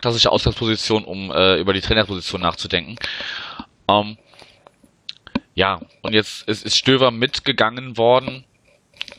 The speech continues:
wobei ich das, glaub ich, also Kaczynski wegen der sportlichen Situation, dass man jetzt halt auf so einem, auf so einem Abstiegstrend ist, wenn wir jetzt, glaub ich, kurz überlegen,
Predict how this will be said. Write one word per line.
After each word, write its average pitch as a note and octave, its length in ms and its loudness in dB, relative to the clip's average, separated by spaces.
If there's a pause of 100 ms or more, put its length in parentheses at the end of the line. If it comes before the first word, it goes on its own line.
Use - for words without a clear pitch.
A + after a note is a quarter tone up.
wobei G2 300 2
ich A2+ 60 -4
das, A#2 180 -10
glaub A2 160 0
ich, A2 120 -4
also G2+ 140 0 (480)
Kaczynski B2 640 0
wegen A2 280 2
der F2+ 400 2 (440)
sportlichen D3 600 0
Situation, C3 680 2
dass A#2 140 0
man G#2+ 100 -4
jetzt G#2 140 0
halt - 420 -2
auf - 140 -4
so G#2 140 -4
einem, G2+ 220 -6
auf - 120 0
so G2 100 -6
einem F#2 120 -10
Abstiegstrend - 1160 -2
ist, - 180 -2
wenn A2 80 0
wir G2+ 80 2
jetzt, - 100 -8
glaub G2+ 140 4
ich, - 180 -2 (480)
kurz - 360 -14
überlegen, A2+ 360 0